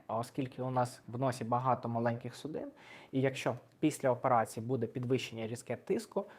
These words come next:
то вони можуть підкровити. Тому, на жаль, треба зробити паузу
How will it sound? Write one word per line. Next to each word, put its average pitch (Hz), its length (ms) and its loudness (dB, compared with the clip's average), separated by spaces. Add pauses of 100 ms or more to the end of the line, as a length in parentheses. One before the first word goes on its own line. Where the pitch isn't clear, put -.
то 139 80 -2
вони 143 220 2
можуть 135 380 0
підкровити. - 720 -4 (300)
Тому, 123 240 0
на 120 160 4
жаль, 165 220 6
треба 143 400 4
зробити 123 420 0
паузу 165 640 2